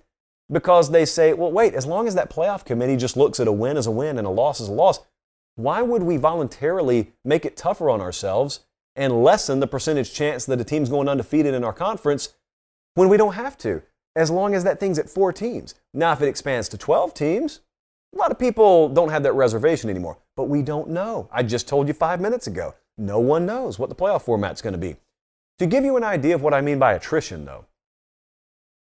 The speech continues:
I want you to listen to this. I want you to imagine this with me.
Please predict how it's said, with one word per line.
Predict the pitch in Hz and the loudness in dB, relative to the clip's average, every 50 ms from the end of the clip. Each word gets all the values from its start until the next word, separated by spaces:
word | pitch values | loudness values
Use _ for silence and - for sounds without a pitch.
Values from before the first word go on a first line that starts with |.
| _ _ _ _ _ _ _ | _ _ _ _ _ _ _
I | - 190 226 | 0 2 2
want | 247 262 247 240 - | 4 2 0 0 0
you | 214 | 0
to | 170 143 | 2 4
listen | 127 131 131 - 117 98 | 4 4 2 0 -4 -8
to | 87 82 | -8 -8
this. | 82 73 67 - - - - _ _ _ _ _ _ _ _ _ _ _ | -8 -10 -12 -14 -16 -16 -18 _ _ _ _ _ _ _ _ _ _ _
I | - 185 | 0 0
want | 240 254 - | 2 2 2
you | 233 | 4
to | 190 147 | 4 4
imagine | 110 104 113 151 185 285 92 85 78 69 | 2 2 0 0 0 -2 -2 -4 -8 -14
this | 64 58 - - | -14 -16 -16 -14
with | 85 80 73 67 | -14 -14 -14 -14
me. | 65 64 | -18 -20